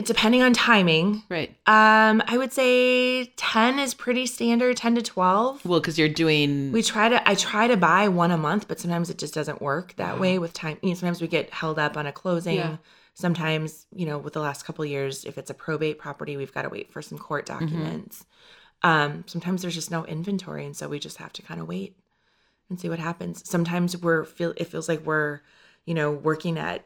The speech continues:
Speaker 1: warp speed because we get something done and we've got five offers in twenty-four hours. That's what's been happening lately.
Speaker 2: Right.
Speaker 1: So,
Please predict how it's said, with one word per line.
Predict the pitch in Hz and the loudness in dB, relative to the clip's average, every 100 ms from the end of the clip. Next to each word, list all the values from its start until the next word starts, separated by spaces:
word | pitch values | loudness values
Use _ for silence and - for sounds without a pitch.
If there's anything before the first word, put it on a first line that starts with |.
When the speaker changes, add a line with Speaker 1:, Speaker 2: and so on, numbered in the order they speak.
| - | -14
Speaker 1:
warp | 160 156 165 - | -6 0 0 0
speed | - - 190 185 | -8 -6 -4 -2
because | 180 160 151 | -4 -6 -8
we | 156 | -8
get | 151 165 - | -6 -6 -6
something | 160 156 160 | -10 -8 -6
done | 160 175 175 170 | -2 0 0 -2
and | 160 160 | -6 -8
we've | 151 147 | -10 -14
got | - 156 160 - | -8 -6 -6 -10
five | _ - 170 151 156 | _ -12 -8 -6 -6
offers | 156 170 175 156 151 | -6 -8 -10 -10 -10
in | 156 | -12
twenty-four | 156 156 180 - 50 | -12 -14 -12 -6 -2
hours. | 58 - - | -2 -4 -8
That's | - - | -8 -8
what's | - - | -10 -8
been | 165 | -10
happening | 165 - - 104 - | -8 -12 -14 -14 -6
lately. | 190 - - - _ - 160 | -6 -6 -14 -20 _ -12 -4
Speaker 2:
Right. | 165 143 - _ | -2 -2 -6 _
Speaker 1:
So, | - - 165 156 147 143 147 | -4 4 6 6 6 2 0